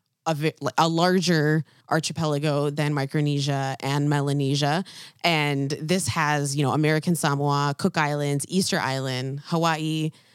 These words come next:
New Zealand. So the larger, I guess the more commonly known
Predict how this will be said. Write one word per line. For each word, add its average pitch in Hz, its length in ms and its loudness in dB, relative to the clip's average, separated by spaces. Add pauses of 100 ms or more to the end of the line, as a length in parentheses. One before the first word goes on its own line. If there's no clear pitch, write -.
(160)
New 151 180 2
Zealand. 151 840 2 (280)
So 151 640 0 (220)
the 180 140 4
larger, 160 1000 4 (380)
I 175 120 2
guess 175 180 0
the 214 100 -2
more 170 400 2
commonly 151 640 2
known 113 640 -2